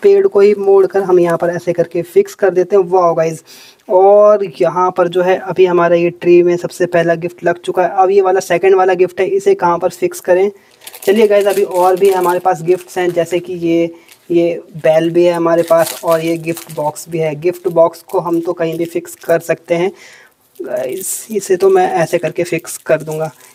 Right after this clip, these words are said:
ये तो यहाँ पे fix हो गया क्योंकि इसके अंदर रस्सी लगी हुई थी। और ये टॉफ़ीज़ को कैसे करूँ?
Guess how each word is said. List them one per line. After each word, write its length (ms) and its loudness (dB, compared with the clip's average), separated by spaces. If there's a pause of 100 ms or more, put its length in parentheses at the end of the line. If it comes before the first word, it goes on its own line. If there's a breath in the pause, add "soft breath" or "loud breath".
(140 soft breath)
ये 120 6
तो 100 2
यहाँ 160 4
पे 80 0
fix 280 -4
हो 80 4
गया 140 2
क्योंकि 420 0
इसके 220 -2
अंदर 200 2
रस्सी 360 2
लगी 300 2
हुई 200 6
थी। 180 0 (360 loud breath)
और 220 4
ये 140 -4
टॉफ़ीज़ 480 -2
को 120 0
कैसे 320 0
करूँ? 220 2